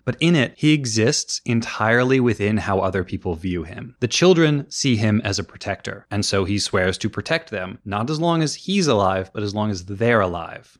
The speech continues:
Roland sees him as a man who has given up war, and so he is whenever she's around, but Amuro sees him first as an enemy warrior and then as a courageous ally.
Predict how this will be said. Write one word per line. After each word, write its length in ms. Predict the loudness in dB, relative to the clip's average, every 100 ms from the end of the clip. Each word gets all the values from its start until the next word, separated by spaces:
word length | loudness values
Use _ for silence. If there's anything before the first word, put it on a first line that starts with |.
| _
Roland 520 | 0 4 4 2 -2
sees 300 | -2 -2 0
him 180 | 0 0
as 80 | 0
a 40 |
man 280 | 0 0 0
who 100 | 0
has 160 | -2 -4
given 380 | -2 0 2 2
up 180 | 0
war, 460 | 0 2 2 0 -6
and 180 | -8 -6
so 380 | -4 0 0 0
he 340 | -2 -4 0
is 380 | 2 4 2 0
whenever 300 | 0 0 0
she's 340 | -2 -2 -2
around, 540 | 0 2 2 0 -4 -8 -4
but 160 | 0
Amuro 340 | 2 2 2 2
sees 240 | 0 0
him 140 | 0
first 400 | 0 0 0 -2
as 120 | -4 -2
an 80 |
enemy 240 | 2 2 4
warrior 520 | 2 0 -2 -4 -4
and 200 | -2 0
then 220 | 2 0
as 160 | 0 -4
a 60 | -6
courageous 460 | -2 -2 -4 -6
ally. 440 | -4 -2 -2 -8